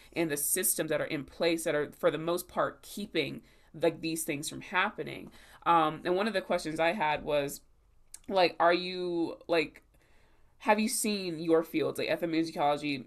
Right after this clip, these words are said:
uh, musicology specifically, um, shift during your education, and what do you think still needs to be done? 'Cause obviously there is a lot that still needs to be done.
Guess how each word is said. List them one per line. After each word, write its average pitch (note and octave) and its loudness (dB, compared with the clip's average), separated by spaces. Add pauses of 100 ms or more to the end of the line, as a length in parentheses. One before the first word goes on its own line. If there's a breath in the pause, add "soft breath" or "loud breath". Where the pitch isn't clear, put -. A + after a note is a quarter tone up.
(100)
uh, - -4
musicology D3 -2
specifically, D3 -6
um, C3+ -4
shift - -2
during D#3+ 2
your D3 -4
education, D#3 -6
and C#3+ -6
what D#3 -6
do D3+ -8
you D3 -8
think D#3 -6
still D#3 -2
needs C#3 -6
to C#3+ -10
be C#3+ -4
done? C#3+ -6
'Cause - -12
obviously D3 -4
there C#3+ -2
is D#3+ 0
a C#3 -6
lot C3 -6
that D3+ -8
still - -12
needs - -12
to - -16
be - -12
done. - -16